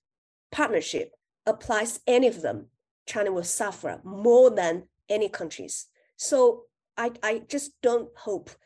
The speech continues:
this scenario will happen because that will end the, uh, the, even the current globalization, and everybody will suffer.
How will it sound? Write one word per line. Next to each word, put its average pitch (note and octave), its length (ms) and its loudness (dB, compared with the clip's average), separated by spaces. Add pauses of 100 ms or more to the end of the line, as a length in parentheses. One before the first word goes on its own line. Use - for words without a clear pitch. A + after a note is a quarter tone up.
(120)
this - 500 -12 (100)
scenario G#3+ 640 0
will G3+ 280 2
happen - 520 -16
because E3+ 520 -2
that G3+ 260 2
will F#3 260 0
end C#3+ 360 -6 (480)
the, F#3 200 0
uh, D#3 140 2 (220)
the, E3 260 -6
even F3 280 -2
the E3 60 -4
current E3 540 -2 (120)
globalization, B2+ 840 -6 (280)
and F#3+ 160 2
everybody B3 440 6
will C3 140 -2
suffer. - 440 -8